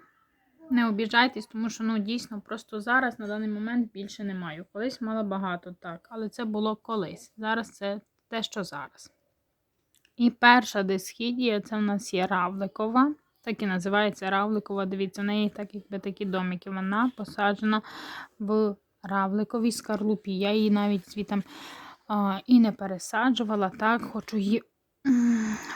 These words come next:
випхати. Але вона в мене просто в с-, горшочку, так, стоїть і все. Ось горшочок, він пустий,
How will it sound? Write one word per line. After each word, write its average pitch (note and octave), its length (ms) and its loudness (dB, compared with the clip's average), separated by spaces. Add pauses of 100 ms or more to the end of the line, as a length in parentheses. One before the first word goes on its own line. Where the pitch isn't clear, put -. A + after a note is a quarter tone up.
випхати. B3 580 -2 (1500)
Але C#4 160 8 (1040)
вона D#4 180 8
в D#4 40 12
мене C#4+ 220 12
просто C4 380 -2
в A3 280 0
с-, B3+ 420 0 (800)
горшочку, C#4 1160 2
так, B3+ 440 0
стоїть B3+ 800 2 (120)
і C4 320 4
все. G#3+ 440 -2 (800)
Ось G3+ 260 -4
горшочок, A3+ 560 -6
він A3 160 2
пустий, C4 680 2